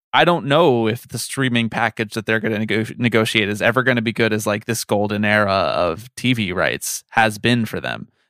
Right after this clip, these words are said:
That's just a lot of, like, unknowns that we don't really have time to get into here, but I do think that there is, like, there is a path here where, where they do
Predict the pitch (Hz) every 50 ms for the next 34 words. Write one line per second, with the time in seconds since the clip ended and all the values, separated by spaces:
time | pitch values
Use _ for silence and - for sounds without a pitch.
0 | _ - 143 135 - - 151 143 - - 110 127 123 120 113 110 110 101 104 104
1 | 110 - - 117 110 107 107 98 95 104 117 120 - 104 101 104 104 104 101 -
2 | _ _ _ _ _ 180 196 208 190 180 156 139 117 107 - - 113 110 110 110
3 | 107 104 98 98 107 - 139 139 143 151 156 160 156 131 117 123 113 110 - -
4 | _ _ _ _ _ _ _ _ _ _ _ _ - 139 131 135 185 190 - 185
5 | 180 160 139 - 143 139 127 127 - 123 117 107 - - - 131 131 110 101 131
6 | - 110 98 - - - - 131 151 151 - - - 104 104 101 101 104 104 98
7 | 95 95 92 - _ _ 110 107 107 104 101 107 107 107 104 - - 117 117 113
8 | 110 104 104 101 98 104